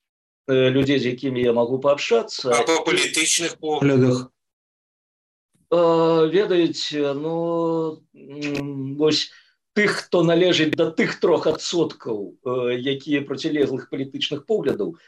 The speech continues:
Speaker 2: Которые
Speaker 1: у мяне
Speaker 2: паводле, э,
Speaker 1: контакт
Speaker 2: Chatham House дваццаць восем, ну, окей, добре.
Speaker 1: А, ну,
Speaker 2: А,
Speaker 1: так, так,
Speaker 2: э,
Speaker 1: там, дарэчы, пра дваццаць восем,
Speaker 2: м.
Speaker 1: вось, э, наконт, э, метадалогіі Вардамацкі ў свой час мне вельмі спадабалася, як ён распавядаў,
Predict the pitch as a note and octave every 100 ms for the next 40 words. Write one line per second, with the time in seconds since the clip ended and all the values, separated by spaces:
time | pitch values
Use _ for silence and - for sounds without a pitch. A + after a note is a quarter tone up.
0 | - B2+ B2+ C#3 E3 D#3+ D#3+ - - D3+
1 | D3 D#3 - D3+ D3+ C#3+ C#3+ C#3 C#3 D#3+
2 | E3 D#3+ C3+ F3 E3 C#3 A#2+ C3+ C3 C#3+
3 | C3 C#3 G#3 - C3+ A2 _ - - -
4 | D#3 D3+ - G#2 F2+ F#2 - - - -
5 | D#3 D3+ D3+ B2+ G2+ - - C3 - G3
6 | F#3+ G3 A3 G3 G3 F#3+ G#3 G3+ F3+ A3
7 | A3+ G#3 G3 G#3+ F#3+ G3 G#3+ G3 G3+ F#3+
8 | E3+ E3+ - - E3+ E3 D#3 D#3+ D#3+ E3+
9 | D3+ - - D#3 D3 C#3+ D3 C#3+ D#3 D#3
10 | D#3 D#3+ E3 C#3 C#3 C#3 D#3 E3 B2+ -
11 | A2+ A#2+ A2+ A2+ A#2 A#2 A#2 B2+ A#2+ A2+
12 | B2 C3 E3 B2 A#2+ A#2 B2 B2 A2+ D#3
13 | D#3+ E3+ C#3+